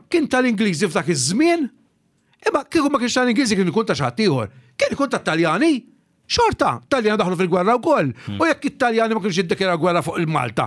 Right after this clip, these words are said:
Speaker 1: mhux xorta kienu jiddikjarawha fuq l-Ingliżi, u jekk l-Ingliżi kien ikun territorju Taljan, Malta, x'kien jiġri? Mhux xorta kienu jattakkaw għall-Ingliżi biex jaħduha. Il-verità hija di, ma konniex qegħdin niġġieldu gwerra ta' ħadd ieħor, konna qegħdin niġġieldu gwerra.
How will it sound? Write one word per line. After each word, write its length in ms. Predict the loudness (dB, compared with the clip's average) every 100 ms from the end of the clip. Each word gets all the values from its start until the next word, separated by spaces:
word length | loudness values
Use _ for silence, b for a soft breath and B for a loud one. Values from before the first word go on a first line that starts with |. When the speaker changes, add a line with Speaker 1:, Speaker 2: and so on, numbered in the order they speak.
| B
Speaker 1:
mhux 160 | B -2
xorta 200 | 0 0
kienu 160 | 0 0
jiddikjarawha 640 | -2 0 0 2 0 -2 B B
fuq 220 | 0 2
l-Ingliżi, 480 | 0 0 0 2 0 -2 B 0
u 80 |
jekk 160 | 0 0 -2
l-Ingliżi 400 | 0 0 0 0
kien 160 | 0
ikun 240 | 2 0 0
territorju 520 | 0 0 2 2 2
Taljan, 420 | 2 2 2 -2 -6
Malta, 460 | -2 -2 -2 -4 -6 b b
x'kien 300 | -4 0 0
jiġri? 240 | -2 -2
Mhux 160 | -2 -2
xorta 160 | -2
kienu 160 | -2 -2
jattakkaw 400 | -4 -4 -4 -2 0
għall-Ingliżi 480 | 0 -2 0 -2 -4 B
biex 160 | -4 -2
jaħduha. 320 | 0 0 0 B B B -2 0
Il-verità 480 | 0 0 0 2 2
hija 80 |
di, 140 | 0 -2 -2
ma 160 | -4
konniex 240 | -2 -2 -2
qegħdin 240 | -2 0
niġġieldu 380 | 0 -2 -2 -2
gwerra 220 | 0 0 -2
ta' 80 |
ħadd 160 | -2 0
ieħor, 160 | 0 0
konna 180 | 0 0
qegħdin 160 | 0 -2
niġġieldu 300 | -2 -2 0 2
gwerra. 320 | 2 0